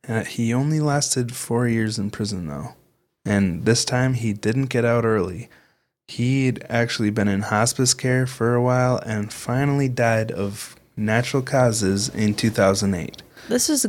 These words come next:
Speaker 2: good that he finally was sentenced to twenty-five years to life, but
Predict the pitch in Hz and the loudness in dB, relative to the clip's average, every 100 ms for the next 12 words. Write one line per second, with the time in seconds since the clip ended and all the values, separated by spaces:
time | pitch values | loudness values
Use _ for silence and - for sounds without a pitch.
0 | 196 196 214 220 - - 240 240 269 262 | 0 2 2 0 -4 0 2 2 0 -2
1 | - - 240 240 247 247 240 - 226 220 | -6 0 2 4 2 2 2 2 0 2
2 | 233 - 240 - 220 226 220 220 220 - | 0 2 2 2 2 4 2 4 0 0
3 | 220 220 226 226 - 208 | 2 4 2 -2 0 2